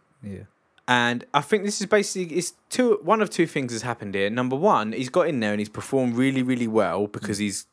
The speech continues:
Speaker 2: the level that he's at and he's Chris Weidman. And, but he's still not at the level of all these people in that division at the moment that are up there, the Romeros, your Izzies, um,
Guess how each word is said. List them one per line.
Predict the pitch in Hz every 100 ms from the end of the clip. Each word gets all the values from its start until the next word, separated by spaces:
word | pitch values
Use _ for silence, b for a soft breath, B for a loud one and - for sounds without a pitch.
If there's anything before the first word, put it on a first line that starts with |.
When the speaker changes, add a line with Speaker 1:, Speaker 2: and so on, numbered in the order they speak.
| -
Speaker 2:
the |
level | 107 107 95
that | 98 98
he's | 101
at | 98 90
and | 95
he's | -
Chris | - 104
Weidman. | 104 95 90 90 92 92 B B B B _
And, | 110 107 104 104 104 104 98 - _ 110 _ -
but | 120 101
he's | 117 -
still | - - 127
not | 120 117 120 110 - -
at | 110
the | 110
level | 107 107 101 98 98
of | 101
all | 104 98
these | 98 -
people | - 104 - 98 -
in | 113 104
that | -
division | 101 101 92 101
at | 98
the |
moment | 98 98 95 90
that | 71
are | 95
up | 98 -
there, | 98 92
the | 95
Romeros, | 95 98 98 95 95 95 92 90
your | 95
Izzies, | - 95 90 90 90 85 - B B B
um, | 98 95 92 90 90 92